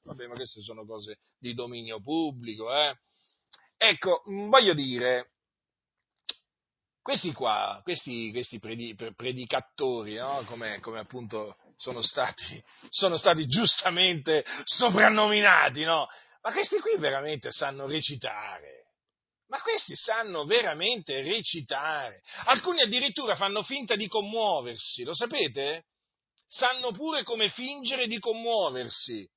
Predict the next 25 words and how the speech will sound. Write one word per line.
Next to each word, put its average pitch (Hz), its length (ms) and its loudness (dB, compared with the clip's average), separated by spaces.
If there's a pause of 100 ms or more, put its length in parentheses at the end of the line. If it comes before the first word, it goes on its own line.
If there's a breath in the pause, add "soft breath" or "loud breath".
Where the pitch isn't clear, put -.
(560)
Ma 165 100 -16
è 208 100 -10
gente 220 500 -2
così 214 320 -4
finta. 143 760 -8
Ma 180 120 -2
co-, 208 240 -4
ma, 139 140 -8 (300 soft breath)
ma 175 140 2
poi 285 140 6
appunto 175 300 0
ve 151 80 -4
ne 175 80 -2
accorgete 165 540 -4
che 131 120 -4
sono 180 260 -2
finti 127 320 -12
quando 165 220 -4
li 165 100 -8
conoscete. 160 680 -6 (200 loud breath)
Perché 254 220 -2
le 294 100 0
persone 311 420 2
finte, 139 380 -8
sapete, 110 640 0